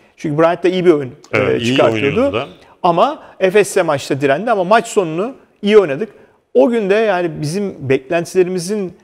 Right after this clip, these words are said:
Speaker 1: üzerinde, e, performans gösteren oyuncu bence Zagar oldu.
Speaker 2: Tabii.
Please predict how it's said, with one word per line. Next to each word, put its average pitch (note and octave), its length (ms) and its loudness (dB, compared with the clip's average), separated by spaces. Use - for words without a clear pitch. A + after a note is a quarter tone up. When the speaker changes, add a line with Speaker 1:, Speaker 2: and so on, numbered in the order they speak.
Speaker 1:
üzerinde, D#3+ 480 2
e, C#3 240 -6
performans D#3+ 680 -4
gösteren D3+ 280 -4
oyuncu E3 160 -6
bence E3 180 0
Zagar D3+ 280 2
oldu. A2+ 300 -6
Speaker 2:
Tabii. F#2+ 220 -4